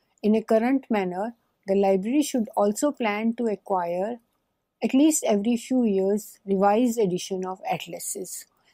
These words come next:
The library should also retain individual maps from National Geographic magazine until new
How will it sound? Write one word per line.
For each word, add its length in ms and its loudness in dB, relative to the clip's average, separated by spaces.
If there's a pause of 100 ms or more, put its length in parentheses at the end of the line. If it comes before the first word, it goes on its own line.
The 160 4
library 440 2
should 240 0
also 400 0
retain 520 -2
individual 520 0
maps 400 -2
from 260 -6
National 420 -2
Geographic 640 -2
magazine 640 -2
until 320 -2
new 320 2